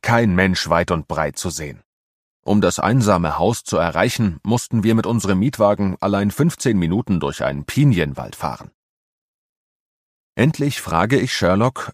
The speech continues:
was er mit Goldilocks und Aristoteles gemeint hat.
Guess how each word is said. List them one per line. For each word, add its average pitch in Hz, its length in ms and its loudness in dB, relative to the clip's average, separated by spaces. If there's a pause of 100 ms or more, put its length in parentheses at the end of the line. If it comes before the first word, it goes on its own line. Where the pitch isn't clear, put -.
was 123 220 0
er 135 120 2
mit 135 240 0
Goldilocks 95 640 2
und 95 280 -2
Aristoteles 85 840 -2
gemeint 90 360 2
hat. - 220 -18